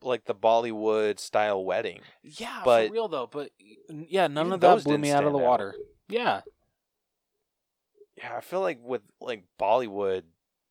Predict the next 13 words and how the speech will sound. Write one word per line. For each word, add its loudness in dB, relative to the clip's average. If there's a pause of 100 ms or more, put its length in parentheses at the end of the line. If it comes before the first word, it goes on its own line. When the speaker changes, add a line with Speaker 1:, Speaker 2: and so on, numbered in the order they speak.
(360)
Speaker 1:
style -2 (280)
costumes, -4
like, -10 (360)
those -4
usually, -6
like, -6
blow 0
me -8
away, -2
and -18
these -14
were -6
just -8